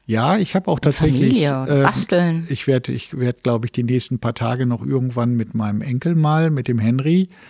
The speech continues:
Speaker 1: noch mal ein kleines Video drehen, in dem
Speaker 2: Hm.
Speaker 1: wir, in dem wir mal so eine Bauanleitung machen. Sobald der Kalender also mal, ähm, final bei uns im Haus ist, werden wir den mal zusammenbauen und stecken, damit wir zeigen,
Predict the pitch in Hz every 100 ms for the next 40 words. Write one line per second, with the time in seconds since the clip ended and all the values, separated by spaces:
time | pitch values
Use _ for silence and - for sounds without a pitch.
0 | - - 139 123 127 120 123 120 110 117
1 | 123 147 151 156 170 208 214 185 - 139
2 | 135 131 131 127 123 139 127 127 127 127
3 | 120 120 117 123 117 107 120 139 - 131
4 | 131 135 143 170 170 170 170 214 208 170
5 | 127 120 127 127 127 120 117 - - -
6 | - - 117 120 131 120 123 120 120 117
7 | 113 113 107 127 113 110 110 - 127 120
8 | 120 131 123 120 127 123 - 110 110 127
9 | 135 147 135 - 120 123 117 107 110 110
10 | 104 104 - 117 120 143 147 131 127 131
11 | 147 151 156 143 131 120 - - 143 -
12 | 143 123 117 107 123 113 - 110 117 117